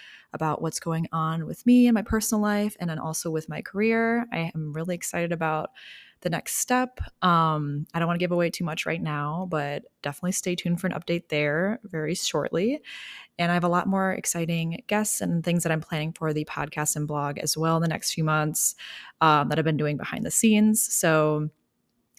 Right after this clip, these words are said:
again, lots of exciting stuff coming up. Um, but yeah, I wanted to apologize first off for kinda going dark on social and also, um,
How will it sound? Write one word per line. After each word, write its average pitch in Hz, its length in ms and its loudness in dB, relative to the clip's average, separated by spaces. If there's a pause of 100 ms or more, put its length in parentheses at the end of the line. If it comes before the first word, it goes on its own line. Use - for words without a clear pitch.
again, 165 260 2
lots 151 300 2
of 160 80 -2
exciting 160 420 -2
stuff - 280 -4
coming 170 260 0
up. 156 320 -2 (460)
Um, 156 520 2 (140)
but 185 80 8
yeah, 147 140 6
I 151 60 -2
wanted 185 220 6
to 196 60 0
apologize 180 420 4
first - 360 0
off 156 180 0
for - 100 -8
kinda 165 260 0
going 156 500 0 (360)
dark 160 400 4
on 151 220 0
social 190 640 2
and 165 120 2
also, 151 600 0 (480)
um, 147 540 2